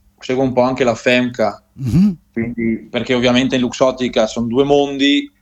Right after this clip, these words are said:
Speaker 1: perché c'è tanto Femca quanto Felsa, perché ci sono tanti anche somministrati, ma seguo entrambi. Quindi niente, ti ringrazio per l'occasione e per qualsiasi cosa potete chiamare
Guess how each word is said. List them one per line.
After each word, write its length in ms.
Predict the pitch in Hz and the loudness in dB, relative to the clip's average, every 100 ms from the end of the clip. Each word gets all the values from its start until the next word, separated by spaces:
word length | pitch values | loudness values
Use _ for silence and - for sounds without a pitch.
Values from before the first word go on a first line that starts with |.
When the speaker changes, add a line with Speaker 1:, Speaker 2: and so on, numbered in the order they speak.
| _ _ | _ _
Speaker 1:
perché 240 | 107 107 | -10 -8
c'è 240 | 113 113 - | -4 -6 -2
tanto 300 | 123 123 127 | -2 -2 -4
Femca 420 | 135 131 131 117 | 0 0 0 -2
quanto 300 | 123 120 131 | -2 -2 -4
Felsa, 640 | 127 120 117 - 123 123 | 0 0 0 -2 0 0
perché 220 | 123 - 110 | -2 -10 -10
ci 60 | |
sono 120 | 110 | -6
tanti 220 | 110 113 113 | -4 -4 -4
anche 100 | 107 | -8
somministrati, 880 | 113 110 120 120 113 110 110 120 | -10 -8 -8 -4 -2 -2 -4 -8
ma 120 | 113 - | -6 -6
seguo 260 | 117 113 | -8 -6
entrambi. 560 | 117 110 110 107 98 95 _ _ _ _ | -6 -4 -4 -4 -10 -18 _ _ _ _
Quindi 600 | 123 123 117 104 98 95 _ _ | -6 -2 -2 -2 -6 -12 _ _
niente, 320 | 135 147 139 | -4 -2 -2
ti 140 | 123 135 | -2 -2
ringrazio 420 | 139 143 143 143 | 2 0 0 -4
per 140 | 135 | 0
l'occasione 920 | 127 127 143 139 143 139 147 175 190 - _ _ _ _ _ | 0 2 0 2 2 2 -2 -2 -4 -10 _ _ _ _ _
e 540 | 113 117 113 113 110 - | -2 2 2 0 -2 0
per 160 | 143 | 0
qualsiasi 360 | 143 156 - 151 | 2 0 -2 -8
cosa 420 | 151 151 143 135 | 0 0 0 -6
potete 380 | - 123 135 135 | -6 -2 -2 -2
chiamare 880 | 127 127 131 131 127 117 110 101 | -2 -2 0 0 -2 -4 -6 -8